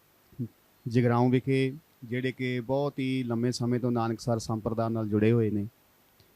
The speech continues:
ਔਰ ਮੇਰਾ ਵੀ ਬਹੁਤ ਚਿਰ ਤੋਂ ਮਨ ਸੀਗਾ ਉਹਨਾਂ ਦੇ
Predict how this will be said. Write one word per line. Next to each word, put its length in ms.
ਔਰ 240
ਮੇਰਾ 260
ਵੀ 100
ਬਹੁਤ 200
ਚਿਰ 180
ਤੋਂ 180
ਮਨ 200
ਸੀਗਾ 560
ਉਹਨਾਂ 220
ਦੇ 340